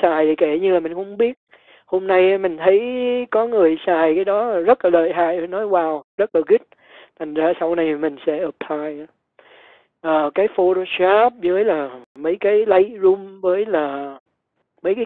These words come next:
kia nó lợi hại kinh khủng đúng không? Cũng giống như là lần trước mà anh Peter Phạm mà anh show dùng Lightroom để mà, mà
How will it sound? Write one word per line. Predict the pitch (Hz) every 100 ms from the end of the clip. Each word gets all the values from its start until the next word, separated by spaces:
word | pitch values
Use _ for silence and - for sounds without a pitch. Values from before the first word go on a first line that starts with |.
| -
kia | 208
nó | 202
lợi | 220 180 156
hại | 165 156 -
kinh | 208 175
khủng | 180 165
đúng | 214 226
không? | 214 _ - _ _ _ _ -
Cũng | 175 196
giống | 202 233
như | 208 202
là | 175
lần | 165 156 -
trước | 190 262 -
mà | 170 160
anh | 180 190 202 208
Peter | 208 220 -
Phạm | 170 151 151
mà | 165
anh | 160 190
show | 208 - 185 185 190 - - _ _
dùng | 156 160 160
Lightroom | 165 180 226 180 185 190 196
để | 190 147 147
mà, | 180 156 151 - - - _ _ _
mà | 151